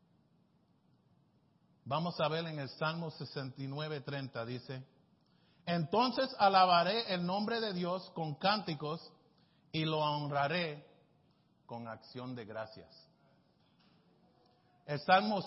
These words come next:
cien, versículo cuatro, "Entren por sus puertas con acción de gracias, vayan a sus atrios con alabanza, denle gracias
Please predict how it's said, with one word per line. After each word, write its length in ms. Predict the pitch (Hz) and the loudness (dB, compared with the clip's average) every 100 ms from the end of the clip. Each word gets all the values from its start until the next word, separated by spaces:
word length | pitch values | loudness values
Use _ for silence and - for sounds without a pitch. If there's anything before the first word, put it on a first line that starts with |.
| - | -4
cien, 500 | 196 208 175 160 175 - _ _ _ _ - | -2 -2 -4 -8 -14 -20 _ _ _ _ -6
versículo 480 | 143 180 185 175 160 | -6 -4 -2 -2 0
cuatro, 500 | 180 180 175 135 156 - - _ _ | 2 2 0 -10 -12 -18 -20 _ _
"Entren 460 | - 233 240 240 233 | -4 -4 0 0 0
por 220 | 220 190 | 0 -2
sus 260 | - 180 - 180 | -2 -6 -8 -4
puertas 460 | 202 196 160 143 | -2 -2 -2 -4
con 220 | - 156 151 | -2 -4 -2
acción 520 | 143 - 170 185 202 | -4 -6 -4 -2 -2
de 120 | 196 | -2
gracias, 520 | 180 170 - 107 90 - - _ _ _ _ _ - | 0 0 -2 -8 -12 -18 -20 _ _ _ _ _ 0
vayan 480 | 139 190 220 226 | 6 8 8 2
a 120 | 202 175 | 0 -2
sus 200 | 165 - | -4 0
atrios 400 | 170 185 196 196 | 2 2 0 -6
con 180 | 185 165 | -6 -2
alabanza, 760 | 147 143 147 156 139 123 101 - - _ _ _ - | 0 2 2 0 -2 -6 -6 -8 -20 _ _ _ -8
denle 440 | 123 170 165 156 | -4 -2 0 0
gracias 520 | 151 185 196 214 208 | 2 4 4 0 -6